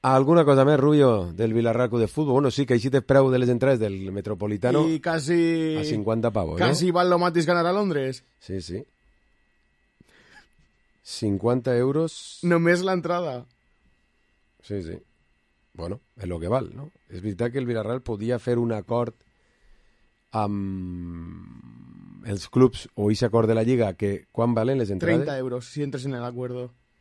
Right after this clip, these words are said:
Speaker 1: siga, si haguérem entrat en l'acord, haguera costat trenta pavos anar al, al part-, del, al partit de la Teva Madrid, no?
Speaker 2: Sí.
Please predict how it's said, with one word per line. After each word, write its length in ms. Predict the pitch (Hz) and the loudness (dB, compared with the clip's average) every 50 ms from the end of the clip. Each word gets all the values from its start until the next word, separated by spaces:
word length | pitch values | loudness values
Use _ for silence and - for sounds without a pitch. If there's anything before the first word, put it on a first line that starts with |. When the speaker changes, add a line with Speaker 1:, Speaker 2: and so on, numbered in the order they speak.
| _ _ _ _ _ _ | _ _ _ _ _ _
Speaker 1:
siga, 340 | - - 113 104 92 - - _ - | -8 -4 -4 -2 -4 -4 -8 _ -12
si 220 | - - - 123 | -8 -4 2 4
haguérem 240 | 117 123 143 165 180 170 | 4 6 6 6 4 4
entrat 180 | 156 160 156 156 | 4 4 4 4
en 100 | 151 139 | 4 2
l'acord, 400 | 131 120 104 135 147 175 196 - _ _ _ _ _ - - - - - - - | 2 0 2 0 0 0 0 -6 _ _ _ _ _ -20 -20 -20 -20 -16 -6 -2
haguera 240 | 110 117 123 135 120 | -2 0 0 0 -2
costat 320 | 123 113 - 139 143 - _ _ _ | -4 -4 -4 -4 -4 -4 _ _ _
trenta 380 | - 131 120 123 127 117 120 113 | -4 -2 -2 -2 -2 -2 -4 -4
pavos 320 | 98 120 127 131 131 110 110 | -2 -4 -4 -2 -4 -4 -4
anar 200 | 107 110 110 107 | -4 -4 -4 -2
al, 140 | 107 104 107 | -4 -4 -6
al 240 | - 113 101 98 95 95 92 - _ _ | -6 -6 -6 -4 -4 -6 -8 -10 _ _
part-, 220 | - 104 92 90 85 | -10 -8 -8 -8 -6
del, 160 | 98 98 98 92 | -6 -6 -6 -8
al 60 | 92 87 | -10 -10
partit 200 | 92 87 87 101 | -10 -8 -6 -6
de 60 | 98 | -4
la 80 | 95 | -4
Teva 160 | 95 92 90 87 | -4 -4 -6 -6
Madrid, 220 | 87 69 67 69 98 | -8 -8 -10 -8 -6
no? 180 | 113 147 180 - - | -6 -6 -8 -8 -10
Speaker 2:
Sí. 220 | - 160 151 | -8 -8 -8